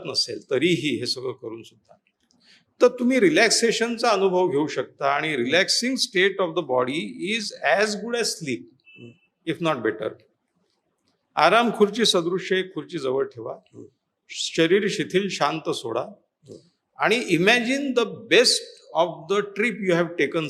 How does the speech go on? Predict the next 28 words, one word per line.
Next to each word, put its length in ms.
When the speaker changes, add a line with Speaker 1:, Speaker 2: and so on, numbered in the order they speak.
Speaker 1:
somewhere 380
or 80
the 240
best 320
of 20
the 200
moments 460
you 60
have 160
lived. 260
तुम्ही 140
कुठे 180
काश्मीरला 500
गेला, 240
इकडे 260
गेला, 180
तिकडे 280
गेला, 220
तर 60
तुम्हाला 400
सुखद 440
अनुभव 440
जिथे 300
आला 220
असेल 380
त्या 400
अनुभवाची 1040
उजळणी 760